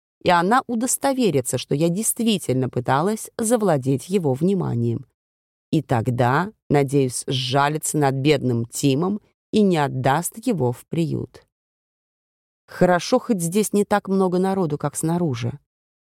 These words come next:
Расфуфыренные молодые барышни смотрятся в большие зеркала в холле, и некоторые юноши от них не отстают, тоже любуясь на себя в отражение.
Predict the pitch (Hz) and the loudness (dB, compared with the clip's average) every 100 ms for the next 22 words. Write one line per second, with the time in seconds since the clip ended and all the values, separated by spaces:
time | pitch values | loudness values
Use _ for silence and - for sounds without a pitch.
0 | - 165 180 - 220 208 240 208 170 151 | 0 2 2 0 -2 0 0 2 2 2
1 | 147 151 147 143 131 147 196 - 202 202 | 2 0 0 0 2 0 0 -4 -2 -2
2 | 208 _ _ _ - - 170 160 180 226 | -4 _ _ _ -6 0 2 2 2 0
3 | 220 247 202 160 139 - 139 135 135 123 | 0 -2 2 0 0 -2 0 2 0 0
4 | 135 135 190 - - 208 127 120 117 _ | 0 0 -2 -6 0 2 2 -4 -8 _
5 | _ _ _ - 160 180 165 143 135 135 | _ _ _ 2 4 4 2 -2 0 0
6 | 131 160 196 220 - 247 - 208 - 156 | 2 0 0 -4 -4 -6 -4 -6 0 0
7 | 143 165 160 - - 214 202 151 113 - | 0 -2 -4 -6 -8 -4 -2 -2 -6 -10
8 | _ _ _ _ _ 208 202 202 247 233 | _ _ _ _ _ 4 6 4 2 2
9 | 156 156 165 - 208 208 233 180 131 135 | 0 2 2 0 -2 0 0 0 0 -2
10 | - 160 165 131 117 117 117 135 | -4 -4 -2 -2 0 0 -2 -4